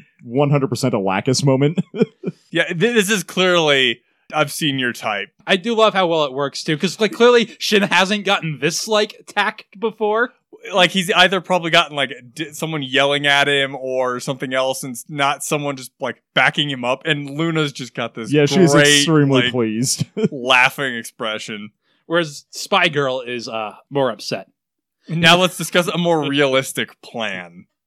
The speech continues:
Speaker 3: Uh, 'cause Atherin's great. 'Cause Atherin had to deal with Diarca and Izak. He's been around. He's like, "Anyway, that's the pilot. Give him the data." And she's like, "What? This asshole?" He's like, "Yep."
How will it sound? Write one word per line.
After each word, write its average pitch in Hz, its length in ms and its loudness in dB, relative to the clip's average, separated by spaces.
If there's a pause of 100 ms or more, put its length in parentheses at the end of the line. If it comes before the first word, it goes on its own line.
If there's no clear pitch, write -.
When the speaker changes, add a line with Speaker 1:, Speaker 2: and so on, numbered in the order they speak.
(220)
Speaker 3:
Uh, 160 120 0
'cause 156 160 -8
Atherin's 170 360 -2
great. 170 220 -2 (140)
'Cause 226 120 -2
Atherin 277 280 2
had 247 100 2
to 220 60 -2
deal 202 200 2
with 185 120 -6
Diarca 165 460 2
and 147 200 2
Izak. 127 460 -6
He's 233 240 -2
been 226 160 2
around. 131 640 -4 (280)
He's 175 220 -10
like, 170 140 -4
"Anyway, 180 240 0
that's 165 200 0
the 156 80 -4
pilot. 143 340 -4
Give 151 140 -6
him 151 120 -4
the 131 80 -6
data." 131 240 -2
And 147 140 -2
she's 196 180 -2
like, - 220 -6
"What? - 180 -2
This 147 300 0
asshole?" 285 640 0 (280)
He's 143 140 -16
like, 127 160 -10
"Yep." 180 280 0